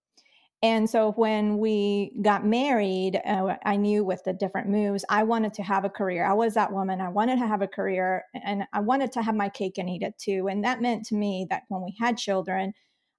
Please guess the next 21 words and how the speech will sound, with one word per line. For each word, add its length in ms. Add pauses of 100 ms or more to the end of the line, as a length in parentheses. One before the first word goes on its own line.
I 60
didn't 360
want 360
to 120
have 280
to 80
go 240 (120)
to 360
a 60
nine-to-five 640
job. 240
So 140
it 80
was 220
really, 460
it 100
started 460
my 380 (300)
journey 400
into 480 (120)
what 220